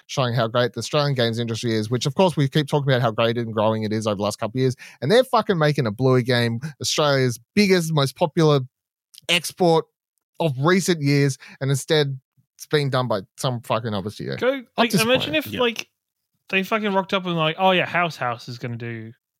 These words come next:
Speaker 2: um, Bluey
Speaker 1: That'd been
Speaker 2: game."
Speaker 1: fantastic. Yeah.
Speaker 2: Like,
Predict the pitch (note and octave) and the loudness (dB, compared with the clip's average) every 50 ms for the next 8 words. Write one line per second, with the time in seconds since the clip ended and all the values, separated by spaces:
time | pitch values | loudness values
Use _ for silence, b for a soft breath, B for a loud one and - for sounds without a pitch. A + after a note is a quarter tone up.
0 | _ _ _ _ - C3+ B2+ B2 A#2+ A#2 A#2 A2+ A2+ A2 G#2+ G#2 G2+ F2+ - B | _ _ _ _ -10 -8 -6 -6 -6 -6 -6 -8 -10 -10 -12 -12 -14 -16 -18 B
1 | B B B B B B B B _ _ _ _ _ - D#3+ C#3 - C#3+ B2+ B2 | B B B B B B B B _ _ _ _ _ -18 -12 -6 -4 -2 0 2
2 | F#3 G3+ A#3+ A#3+ A3 F4+ F#4 A#3 G4 D4+ C4 - - D#3+ - - - B B B | 2 4 4 4 4 2 2 4 4 2 2 2 0 -2 -2 -4 -10 B B B
3 | B B B B B B B B B _ - F3+ G#3+ G#3 D3+ C#3+ C3 B2+ B2 A#2+ | B B B B B B B B B _ 0 2 2 4 4 4 2 2 0 -2
4 | - - - | -6 -14 -20